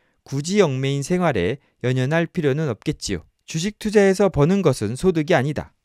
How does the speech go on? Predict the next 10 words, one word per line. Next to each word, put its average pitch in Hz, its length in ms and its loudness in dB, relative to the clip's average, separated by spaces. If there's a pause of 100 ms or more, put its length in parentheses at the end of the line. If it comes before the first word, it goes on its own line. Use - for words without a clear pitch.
평생 240 480 4
투자자로 214 540 6
살았던 196 640 2
앙드레 139 420 0
코스톨라니는 143 920 0 (300)
자신의 185 540 0
저서 120 440 2 (240)
실전 226 480 2
투자 202 240 2
강의에서 135 680 0